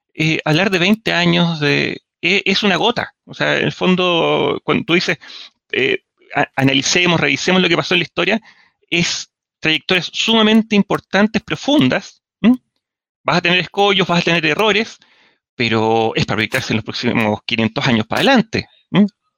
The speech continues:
Tomando lo mejor que ha pasado y ap-, y también aprender de los errores.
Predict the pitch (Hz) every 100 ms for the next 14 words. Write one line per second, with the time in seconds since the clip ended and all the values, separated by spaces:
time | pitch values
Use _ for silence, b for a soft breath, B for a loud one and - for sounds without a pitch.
0 | _ - 135 147 139 117 117 - 214 226
1 | B B - 156 147 - 190 202 202 b
2 | b b 135 143 - 123 127 139 151 -
3 | 127 127 123 120 127 135 131 127